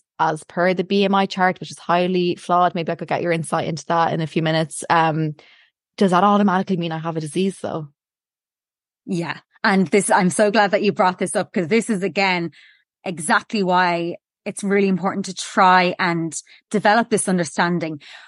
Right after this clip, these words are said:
Speaker 2: When we talk about obesity, we are talking about the health implications. We're not talking about looking at someone and judging them based on a body size. And so when it comes to healthcare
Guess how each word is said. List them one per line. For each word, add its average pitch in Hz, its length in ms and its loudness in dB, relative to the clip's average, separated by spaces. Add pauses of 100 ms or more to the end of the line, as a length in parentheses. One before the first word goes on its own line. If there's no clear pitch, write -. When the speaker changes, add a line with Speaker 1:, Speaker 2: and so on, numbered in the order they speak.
(160)
Speaker 2:
When 214 320 4
we 247 100 4
talk 208 300 0
about 185 160 2
obesity, 180 440 -2
we 175 280 -6
are 190 180 4
talking 185 440 -2
about 170 340 -2 (300)
the - 40 -4
health 185 400 -4
implications. 165 640 -6 (200)
We're 202 180 6
not 208 240 4
talking 202 320 2
about 190 300 2
looking 196 320 0
at 180 100 -8
someone 180 240 -2
and 165 160 -6
judging 180 360 -2
them 165 200 -6
based 175 460 -8
on 170 400 -2 (180)
a 185 100 -6
body 180 320 0
size. 156 540 -2 (220)
And 196 180 0
so 185 340 0 (100)
when 208 180 0
it 220 80 -6
comes 208 300 -4
to - 120 -4
healthcare 196 760 -4